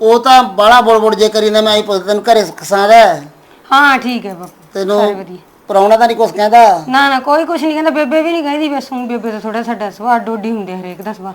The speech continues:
Speaker 1: ਤੂੰ ਧੀਏ ਗੱਲ ਨਾ ਲੁਕੋ ਮੈਥੋਂ, ਮੈਨੂੰ
Speaker 2: ਨਹੀਂ,
Speaker 1: ਸਾਰੀ
Speaker 2: ਨਹੀਂ
Speaker 1: ਗੱਲ ਦਾ
Speaker 2: ਬਾਪੂ।
Speaker 1: ਪਤਾ ਲੱਗੀ ਜਾਂਦਾ, ਵਿੱਚੋਂ ਤੂੰ ਮੇਰੀ ਗੱਲ ਸੁਣਤੀ ਹੈ।
Speaker 2: ਕਿਹੜੀ ਗੱਲ?
Speaker 1: ਉਹ ਤਾਂ ਕਲੇਸ਼ ਪਾਈ ਬੈਠੀ ਆ ਬੁੜੀ ਤਾਂ ਤੁਹਾਡੀ।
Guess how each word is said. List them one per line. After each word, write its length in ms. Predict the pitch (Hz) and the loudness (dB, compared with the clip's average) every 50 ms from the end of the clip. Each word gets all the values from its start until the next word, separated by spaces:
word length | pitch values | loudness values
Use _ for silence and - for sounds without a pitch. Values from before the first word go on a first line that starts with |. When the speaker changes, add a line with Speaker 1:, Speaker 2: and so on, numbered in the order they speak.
| - | -8
Speaker 1:
ਤੂੰ 160 | - 208 208 208 | -6 -6 -4 -4
ਧੀਏ 240 | 220 214 208 202 | -4 -2 -2 -2
ਗੱਲ 280 | 185 175 175 170 165 170 | 0 0 0 0 0 -2
ਨਾ 120 | 165 160 | -4 -4
ਲੁਕੋ 300 | 156 151 151 196 208 208 | -6 -6 -8 -8 -6 -6
ਮੈਥੋਂ, 320 | 202 190 190 - - 180 180 170 - _ _ _ - | -6 -8 -10 -12 -16 -20 -20 -20 -20 _ _ _ -12
ਮੈਨੂੰ 180 | - 165 190 247 | -8 -6 -4 -4
Speaker 2:
ਨਹੀਂ, 200 | 262 285 294 330 | -2 0 0 0
Speaker 1:
ਸਾਰੀ 140 | 320 320 294 | 0 0 0
Speaker 2:
ਨਹੀਂ 100 | 285 311 | 2 4
Speaker 1:
ਗੱਲ 120 | 330 311 | 4 4
ਦਾ 60 | 302 | 4
Speaker 2:
ਬਾਪੂ। 220 | 302 302 294 285 - | 4 2 2 0 0
Speaker 1:
ਪਤਾ 140 | 190 190 | 0 0
ਲੱਗੀ 220 | 185 180 165 160 175 | 0 0 -4 -6 -8
ਜਾਂਦਾ, 260 | 165 151 160 185 214 | -8 -4 0 0 0
ਵਿੱਚੋਂ 280 | 220 226 220 220 226 214 | 0 0 -2 -4 -2 -2
ਤੂੰ 160 | 220 226 220 | -2 -2 -2
ਮੇਰੀ 240 | 214 202 196 196 185 | -2 -2 -2 -2 -2
ਗੱਲ 160 | 190 185 160 | -4 -4 -4
ਸੁਣਤੀ 340 | 143 180 190 220 233 226 220 | -6 -10 -8 -8 -6 -6 -6
ਹੈ। 120 | 208 190 - _ _ _ _ _ _ _ _ _ _ _ _ _ _ _ _ _ _ _ | -6 -8 -12 _ _ _ _ _ _ _ _ _ _ _ _ _ _ _ _ _ _ _
Speaker 2:
ਕਿਹੜੀ 280 | - 294 320 359 359 294 | -8 -6 -6 -6 -4 -4
ਗੱਲ? 180 | 247 208 190 165 156 151 _ _ _ _ _ _ _ _ _ _ _ _ _ _ _ _ _ _ _ _ _ _ _ _ - | -6 -6 -8 -10 -16 -20 _ _ _ _ _ _ _ _ _ _ _ _ _ _ _ _ _ _ _ _ _ _ _ _ -8
Speaker 1:
ਉਹ 80 | 240 | -6
ਤਾਂ 80 | 262 285 | -6 -4
ਕਲੇਸ਼ 320 | 285 254 226 208 185 143 | -4 -2 -2 -2 -2 -4
ਪਾਈ 240 | 160 - 180 175 170 | -8 -8 -8 -6 -6
ਬੈਠੀ 260 | 165 175 175 - 208 | -6 -8 -10 -6 -4
ਆ 60 | 220 214 | -4 -4
ਬੁੜੀ 180 | 185 214 233 | -4 -6 -6
ਤਾਂ 120 | 226 254 226 | -6 -6 -6
ਤੁਹਾਡੀ। 280 | 208 214 190 220 208 | -6 -6 -10 -12 -16